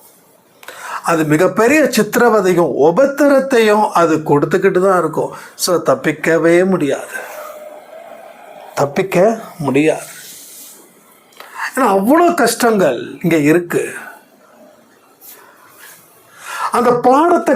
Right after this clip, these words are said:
கத்துக்கிட்டே இருக்கணும். ஒவ்வொரு தோல்வியும், ஒவ்வொரு பாடம் உங்களுக்கு எடுத்த உடனே வெற்றி அடையணும், அந்த முனைப்பா இறங்கிட்டீங்கன்னா நிச்சயமா தோல்வி அடைஞ்சிருவீங்க. இந்த ஸ்கூல்ல வரக்கூடிய ஃபர்ஸ்ட்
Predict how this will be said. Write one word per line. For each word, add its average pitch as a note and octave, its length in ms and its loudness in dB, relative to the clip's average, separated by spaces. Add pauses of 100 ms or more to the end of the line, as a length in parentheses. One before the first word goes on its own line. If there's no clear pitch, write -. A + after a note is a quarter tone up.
கத்துக்கிட்டே C4+ 480 2
இருக்கணும். F3 380 2
ஒவ்வொரு D#4 500 2 (160)
தோல்வியும், C#4+ 480 2
ஒவ்வொரு D4+ 340 2 (140)
பாடம் B3+ 340 2 (420)
உங்களுக்கு E3+ 380 -2 (680)
எடுத்த G3 220 -2 (100)
உடனே C#4+ 180 4 (100)
வெற்றி A#3+ 260 -2 (100)
அடையணும், A#3+ 540 4 (240)
அந்த G3 180 -2 (160)
முனைப்பா A3+ 380 2 (200)
இறங்கிட்டீங்கன்னா F3+ 720 0 (1120)
நிச்சயமா B3 360 0 (120)
தோல்வி F3+ 220 2
அடைஞ்சிருவீங்க. B2 520 -6 (2000)
இந்த B2+ 140 0 (100)
ஸ்கூல்ல C#4 500 2 (140)
வரக்கூடிய D#3+ 640 0 (220)
ஃபர்ஸ்ட் F3+ 400 -2